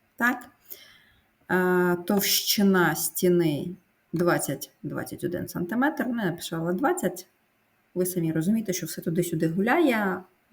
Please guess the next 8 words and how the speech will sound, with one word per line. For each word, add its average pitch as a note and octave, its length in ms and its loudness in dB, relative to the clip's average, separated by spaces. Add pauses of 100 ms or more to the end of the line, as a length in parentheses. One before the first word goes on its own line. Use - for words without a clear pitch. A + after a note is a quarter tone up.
(200)
Я F3+ 300 0
пишу E3+ 380 -4
такі E3 260 -12
середні E3 600 0 (640)
значення, D#3+ 560 -2 (160)
так, E4+ 360 0
в - 40 -14
сантиметрів. D4 800 0